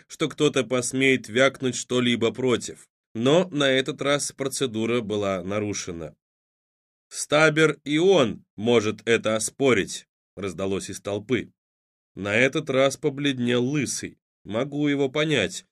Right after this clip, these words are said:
Судя по вытянувшимся лицам его пристижи, такое здесь происходило впервые. Толпа разделилась, отшатнувшись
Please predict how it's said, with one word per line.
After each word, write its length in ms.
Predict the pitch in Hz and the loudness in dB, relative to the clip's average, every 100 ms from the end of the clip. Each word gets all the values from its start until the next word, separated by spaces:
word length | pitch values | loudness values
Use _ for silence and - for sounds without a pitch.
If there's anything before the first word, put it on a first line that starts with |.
| _ _ | _ _
Судя 360 | - 170 190 185 | -4 0 2 2
по 140 | 180 | 2
вытянувшимся 840 | 170 185 180 170 151 160 156 156 | 2 2 0 -2 -2 -4 -4 0
лицам 460 | 156 175 180 - 147 | 0 2 0 0 0
его 340 | 127 135 160 143 | 0 2 2 2
пристижи, 840 | 131 180 180 - 180 180 185 185 - - | 0 -2 -2 -2 -2 2 2 0 -8 -2
такое 480 | 147 - 151 147 135 | -2 0 2 2 2
здесь 260 | 127 131 | 0 -2
происходило 840 | - 131 127 - 127 113 104 104 101 | -2 -2 -2 -2 -2 -2 -4 -4 -4
впервые. 760 | - 110 110 110 110 82 - _ _ _ _ _ _ - | -4 -4 -2 0 0 0 -6 _ _ _ _ _ _ -4
Толпа 420 | 107 107 127 135 | -4 -2 0 2
разделилась, 840 | 135 117 104 110 113 147 190 190 - _ - | 2 -2 -4 -4 -2 0 -2 -4 -12 _ -2
отшатнувшись 880 | 139 - 151 135 165 180 - 160 | -2 0 0 0 -2 -4 -2 -4